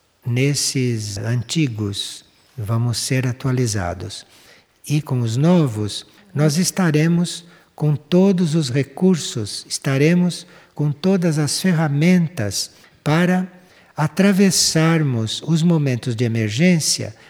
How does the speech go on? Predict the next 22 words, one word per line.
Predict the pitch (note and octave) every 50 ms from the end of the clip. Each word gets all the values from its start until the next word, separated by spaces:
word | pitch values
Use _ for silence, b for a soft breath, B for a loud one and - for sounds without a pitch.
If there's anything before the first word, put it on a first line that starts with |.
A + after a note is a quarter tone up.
| B B
para | - D3+ D3
atravessarmos | D3 - F#3 F#3+ F3 E3 D#3+ D3 - - - - E3 E3 D#3+ D#3 D3 B2+ G#2+ G#2+ G#2+ - - - B B B B B B B B
as | - - C3 - -
coisas | - - D#3 D3+ C#3+ B2+ A#2 A#2+ A2+ - -
que | - - - A2 G#2 G2 F#2+ G2+ - _ _ _ _
já | - A2 B2+
estão | B2 - - - E3 E3+ D#3+
acontecendo, | D3 - D3+ C#3 B2+ - C#3+ C3 - - - A2+ G#2 G2+ G2+ G2 G#2 G#2+
não? | C3 E3 F#3+ F#3+ - B B B B B B _ _
E | A#2+ A#2+
que, | - - - - C3 B2 A#2+ A2+ A2 G#2 G#2 G#2 G2 G2 G2+ G#2+ A2+ B2+ A2 G2 G2+
de | G2+ A#2+ B2
uma | B2+ C3
certa | A#2+ - C#3 C3 - - C3
forma, | A#2 - - C3+ A#2+ A2+ G#2+ G#2 G2+ G#2
nós | A2 A#2 A2+ G#2
também | - - B2 A2 A2 A#2 A2 G2+ G2 G#2 B B B B B -
as | A#2+ G#2+ G#2+
encontraremos | A#2+ A2+ G#2+ - G#2+ A2 - B2 B2 C3+ E3 G3 F#3 D#3 C3+ A2+ A2 A2 - - b b b b _
numa | - A#2 A2+ A2+
certa | A2 - A#2+ G#2+ G#2 - A2
proporção. | - - G#2+ - - A#2+ A#2 - - - F#3 F3 C#3+ A2+ G#2+